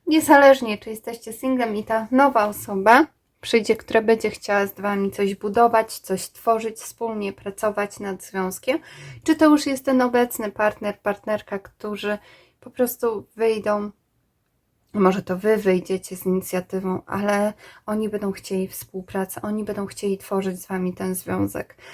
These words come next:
więc wygląda to bardzo ładnie, bardzo ładnie, kochani. Jest praca.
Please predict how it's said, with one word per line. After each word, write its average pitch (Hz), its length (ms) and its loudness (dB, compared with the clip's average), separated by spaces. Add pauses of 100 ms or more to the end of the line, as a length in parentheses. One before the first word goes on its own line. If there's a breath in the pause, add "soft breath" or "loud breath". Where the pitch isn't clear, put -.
(220 loud breath)
więc 202 260 -2
wygląda 196 500 -2
to 196 160 -12
bardzo 180 560 -8
ładnie, - 920 -16 (160)
bardzo 202 440 -4
ładnie, 202 420 -4
kochani. 202 560 -10 (840 loud breath)
Jest 214 380 -8
praca. 202 540 -6